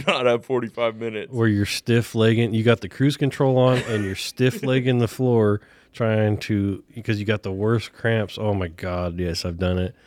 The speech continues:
Speaker 2: Uh, but n-, I've, I've been pretty lucky, knock on wood.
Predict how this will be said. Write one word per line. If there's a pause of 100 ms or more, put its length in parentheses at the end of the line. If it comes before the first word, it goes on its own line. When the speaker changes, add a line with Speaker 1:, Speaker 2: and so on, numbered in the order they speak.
(580)
Speaker 2:
Uh, (480)
but
n-, (120)
I've, (460)
I've
been
pretty
lucky, (300)
knock
on (240)
wood.